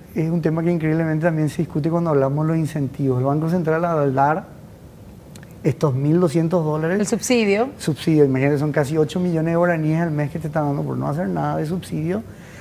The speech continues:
Speaker 1: Entonces, eh, ellos todavía pueden elegir qué trabajo hacer y qué no. Entonces, esa recuperación también, dicen los economistas que se han visto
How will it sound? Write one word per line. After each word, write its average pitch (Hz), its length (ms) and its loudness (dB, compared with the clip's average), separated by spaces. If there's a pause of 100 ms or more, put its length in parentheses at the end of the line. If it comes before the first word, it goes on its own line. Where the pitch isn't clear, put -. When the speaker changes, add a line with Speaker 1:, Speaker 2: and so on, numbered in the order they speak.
(260)
Speaker 1:
Entonces, 208 420 0 (300)
eh, 180 240 2
ellos 170 260 4
todavía 196 380 4
pueden 185 240 0
elegir 226 520 2 (120)
qué 180 100 -2
trabajo 190 400 0
hacer 214 240 -6
y 233 80 -4
qué 202 140 -2
no. 127 200 0 (760)
Entonces, 165 300 -2
esa 185 180 2
recuperación 185 800 0
también, 196 480 4
dicen 190 260 2
los 196 80 2
economistas 175 540 0
que 147 80 -2
se 131 100 -4
han 147 140 0
visto 113 460 -2